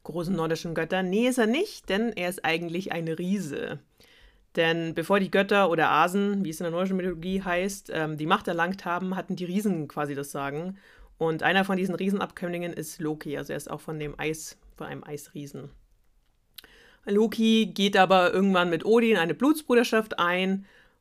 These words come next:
Und ja, Odin hat man auch schon oft gehört. Odin ist der berühmte Göttervater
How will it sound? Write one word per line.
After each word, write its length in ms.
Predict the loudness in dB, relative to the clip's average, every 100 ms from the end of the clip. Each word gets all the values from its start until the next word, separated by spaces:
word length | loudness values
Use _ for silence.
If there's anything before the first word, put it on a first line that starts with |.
| _ -4
Und 380 | -2 -2 -2
ja, 300 | 4 6 6
Odin 440 | 4 4 4 4 2
hat 140 | 0
man 100 | 0
auch 140 | -2 -2
schon 140 | -6
oft 160 | -6 -6
gehört. 520 | -2 0 0 -2 -4
Odin 340 | -4 -4 -6
ist 300 | -6 -8 -4
der 120 | -4
berühmte 640 | -2 -4 0 0 2 2 2
Göttervater 1120 | 2 0 0 -2 -2 -4 -2 -2 -4 -6 -6